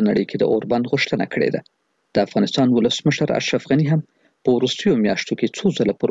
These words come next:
اوربند ټینګار وکړ، خو طالبانو یوازې د کوچني اختر په ورځو کې اوربند ته غاړه کېښوده.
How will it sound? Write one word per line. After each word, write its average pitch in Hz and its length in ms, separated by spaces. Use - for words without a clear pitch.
اوربند 120 380
ټینګار 143 360
وکړ، - 240
خو - 80
طالبانو 113 420
یوازې 127 360
د 165 140
کوچني - 340
اختر - 300
په - 120
ورځو 110 300
کې - 160
اوربند 113 360
ته 117 120
غاړه 131 280
کېښوده. - 380